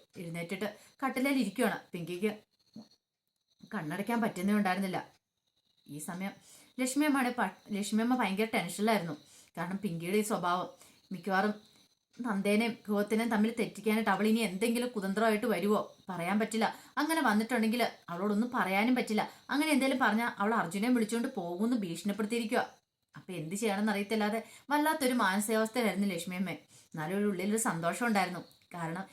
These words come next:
ഇന്ന് അവരുടെ ആദ്യരാത്രിയാണ്, ഗോത്തിൻ്റെയും നന്ദയുടെയും. ആദ്യരാത്രി അവരെങ്ങനെ ആഘോഷിച്ച് കഴിയുമ്പം പിങ്കിയുടെ ആ ഒരു ഇതിന് കുറച്ചൊരു ആശ്വാസം വരുമായിരിക്കും, ഇപ്പോഴത്തെ ഈ മൂടൊക്കെ അങ്ങോട്ട് മാറുമായിരിക്കും എന്നൊരു ചിന്ത ലക്ഷ്മിയമ്മയുടെ ഉള്ളിലുണ്ടാകുന്നുണ്ട്.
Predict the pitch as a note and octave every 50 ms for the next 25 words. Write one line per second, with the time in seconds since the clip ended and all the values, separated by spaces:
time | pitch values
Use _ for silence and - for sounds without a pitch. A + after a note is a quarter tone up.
0 | - - - D3 D3+ E3 F#3 F#3+ F#3 G3 G#3+ A3 F#3 D#3 E3 F3 G3 G3+ G3+ G3+
1 | A#3 A#3+ A3+ G#3 F#3+ - - - - _ _ _ _ _ _ - F#3+ F#3 F3 F3
2 | F3 G3 F#3+ G3 G#3 G#3+ G3 F3 F3+ F3+ F3+ F3+ E3+ - - - - - - _
3 | - B3+ C4+ C#4+ - C#4 D4 D4 D4 D4+ C#4+ C#4+ A#3+ A3+ A3+ A#3+ A#3 A3+ A#3 A#3+
4 | - - - - F3+ E3+ F#3 F#3 G3 G#3 G#3 - A#3+ A3 G#3 G#3 A3 A3 - -
5 | - - _ - G#3 F3+ F3+ E3+ F#3 G3+ G#3 A3 A3 A3+ G3+ - - _ _ _
6 | - D#3+ E3+ G3 G#3+ F#3+ F#3+ A3+ A3+ - - _ _ _ _ - G3 A3 G#3+ A3+
7 | A3+ G#3+ A3 - - - C4+ A3+ G3 G3 G#3+ A3 A3 G#3+ - C4 B3 A3+ F#3+ F#3+
8 | F#3+ F#3+ F#3+ G3+ - G3+ - - - - - _ - F3 - - - - _ -
9 | B3 B3 - D4 D4+ D4+ D4+ C4+ C4 C#4 B3 A3+ G#3+ G#3 A3 A#3 B3+ A#3+ A#3 A3
10 | A3+ A#3 B3 A3 E3+ D#3+ E3 F#3 F#3+ G3 G3+ G3+ G3+ G3+ - G#3 - - - -
11 | - D#3 E3 F3+ F3+ G3+ G#3+ G#3+ G#3 - - - _ _ _ _ _ _ _ _
12 | _ _ _ _ - - E4+ D4+ D4+ E4 D#4 D4 C#4+ C#4+ C#4+ C#4+ C#4 D4 D4+ D4+
13 | B3+ B3 B3+ B3+ A3+ G#3 G#3 G#3 G#3 A3 G#3 F3 D#3+